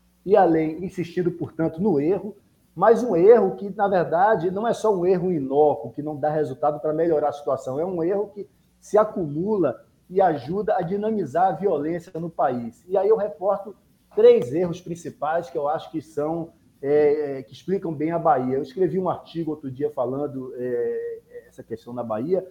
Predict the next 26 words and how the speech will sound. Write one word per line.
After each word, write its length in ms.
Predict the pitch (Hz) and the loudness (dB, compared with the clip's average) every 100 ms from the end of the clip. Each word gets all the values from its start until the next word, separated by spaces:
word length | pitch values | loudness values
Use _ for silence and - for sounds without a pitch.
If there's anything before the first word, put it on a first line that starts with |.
| - _ _ | -14 _ _
mostrando 460 | 156 180 175 185 196 | 0 0 0 -4 -4
o 40 | |
seguinte: 560 | 190 190 131 160 170 - | -8 -10 -8 -6 -6 -10
que 80 | _ | _
se 360 | - 240 226 | -8 -2 2
é 80 | 190 | 2
verdade 640 | 160 139 120 127 120 110 - | 2 0 0 0 0 -4 -10
que 80 | 131 | -8
no 180 | 143 143 | -6 -8
governo 520 | 135 131 135 135 139 | -10 -6 -2 0 0
do 100 | 135 | -4
P 180 | - 139 | -2 -2
T, 320 | - 127 123 | -2 -2 -2
nas 220 | 123 123 | -2 -2
quatro 260 | - 160 147 | 0 0 0
gestões, 720 | 135 127 - 120 113 98 - _ _ _ _ | -2 -2 -4 -8 -8 -8 -16 _ _ _ _
a 100 | 139 | -6
taxa 320 | - 185 185 | 0 2 2
de 80 | 156 | 2
homicídio 600 | 165 143 - - 135 127 | 0 -2 -6 -4 -2 0
aumentou 360 | 139 135 135 143 | -2 -2 -4 -6
cento 500 | - - 214 160 156 | -6 -2 0 0 0
e 20 | |
dois 300 | 135 151 151 | 0 0 -2
por 160 | - 113 | -10 -18
cento, 500 | - 151 190 - | -8 -4 -4 -6